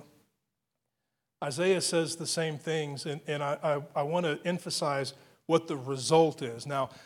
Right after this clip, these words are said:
I want you to consider this as we get to the result, and I really want to ask you, I know that it, we, we've,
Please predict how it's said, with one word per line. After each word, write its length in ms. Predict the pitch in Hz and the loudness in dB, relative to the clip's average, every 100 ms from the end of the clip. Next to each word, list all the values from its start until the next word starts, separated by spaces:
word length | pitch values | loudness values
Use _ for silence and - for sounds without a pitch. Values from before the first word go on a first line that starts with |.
| - - | -6 2
I 80 | |
want 260 | 151 196 240 | 4 4 2
you 80 | 294 | -2
to 80 | 247 | -2
consider 540 | 208 190 - 190 175 | 0 4 6 6 4
this 440 | 147 139 131 - - | 0 -4 -2 -4 -4
as 140 | 147 | -6
we 120 | 131 147 | -6 -4
get 200 | 160 156 | -4 -4
to 80 | |
the 120 | 151 139 | -6 -6
result, 480 | 139 123 135 120 - | -6 -4 -6 -6 -4
and 80 | 147 | -4
I 40 | |
really 320 | 143 196 233 | -2 -2 0
want 180 | 233 214 | -2 -2
to 60 | 196 | 0
ask 280 | 180 - | -2 -2
you, 120 | 156 139 | -2 -4
I 40 | |
know 300 | 151 170 165 - - - - | -2 -4 -4 -8 -20 -20 -4
that 100 | 151 | -2
it, 260 | 160 151 - | 0 -2 -4
we, 200 | 147 143 | -8 -6
we've, 420 | 151 143 135 | -4 -6 -6